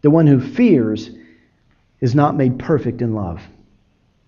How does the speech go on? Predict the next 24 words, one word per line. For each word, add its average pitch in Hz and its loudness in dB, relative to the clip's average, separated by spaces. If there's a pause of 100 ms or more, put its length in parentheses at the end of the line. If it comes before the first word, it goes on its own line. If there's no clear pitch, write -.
(140)
When 143 0
you 190 6
understand 165 2
the 117 -4
complete, 143 2
unconditional, 151 -2 (1000)
perfect 247 2
love 170 4
of 175 0
God 131 4
that's 165 6
extended 262 -2
to 226 0
you 208 2
through 190 2
Jesus 226 -2
Christ, 135 0 (240)
you 240 10
have 247 8
a 185 8
newfound 233 2
freedom 202 2
to 185 0
serve 175 0